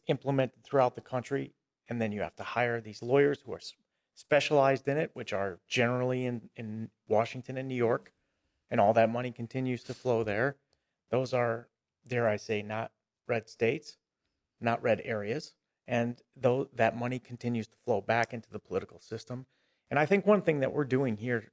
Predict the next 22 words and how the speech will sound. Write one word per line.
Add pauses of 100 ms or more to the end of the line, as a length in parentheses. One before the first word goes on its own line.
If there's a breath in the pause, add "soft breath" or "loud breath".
(140)
right
now,
which
is
extremely
important
and
is
never
done
in
Congress, (640)
is
we're, (220)
we
are
piecing
together
all
of
these (300)
intrusions